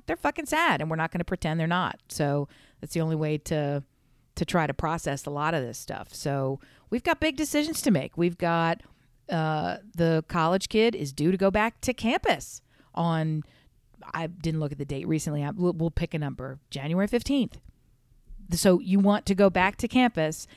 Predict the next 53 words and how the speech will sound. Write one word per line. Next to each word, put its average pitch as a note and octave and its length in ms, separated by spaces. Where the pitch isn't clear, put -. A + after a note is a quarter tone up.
at F3+ 100
the F#3 80
same F3+ 220
time F3 260
that D#3 120
everybody A3 340
else D#4 240
from F3+ 180
across D#3 300
the D#3+ 100
country D#3+ 360
wants D#3 240
to - 80
go D3 140
back C#3+ 200
to - 100
your C3+ 80
campus D3+ 380
after D3 220
being D3 200
kicked D3+ 280
out C#3 260
last D3+ 320
year C#3 240
in C4+ 120
the C#4+ 80
height C#4+ 480
of E3+ 140
what F3+ 100
is E3 60
supposed F3 380
to F3 40
be E3 140
the D#3+ 80
worst D#3 400
possible, D3+ 480
where G3 140
there A#3 160
is D#4+ 280
no E3+ 140
hospital. D#3 480
So - 100
it's A3+ 100
like, A3 160
shouldn't G#3 320
you A#3 120
maybe A3 240
just A3 240
stay G3 180
home G3 260
for - 160
another G3+ 220
semester? D#4+ 640